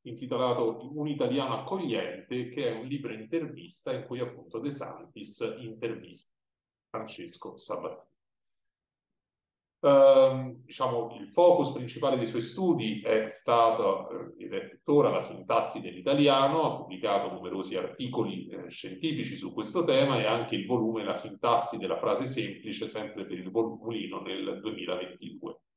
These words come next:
Per quel che riguarda la didattica dell'italiano, si è dedicata all'insegna-, al tema dell'insegnamento grammaticale, a quello del curricolo verticale.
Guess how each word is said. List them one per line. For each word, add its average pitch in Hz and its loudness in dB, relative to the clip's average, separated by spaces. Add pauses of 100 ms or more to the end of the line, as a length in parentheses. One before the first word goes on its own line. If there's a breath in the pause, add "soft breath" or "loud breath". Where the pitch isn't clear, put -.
(760)
Per 95 -4
quel 113 2
che 113 2
riguarda 104 6
la 92 2
didattica 104 2
dell'italiano, 147 4 (340)
si - -4
è 95 0
dedicata 107 4
all'insegna-, 92 0
al 87 -8
tema 101 0
dell'insegnamento 90 -6
grammaticale, 92 4
a - -4 (200)
quello 98 -4
del 85 -6
curricolo 98 -6
verticale. 95 0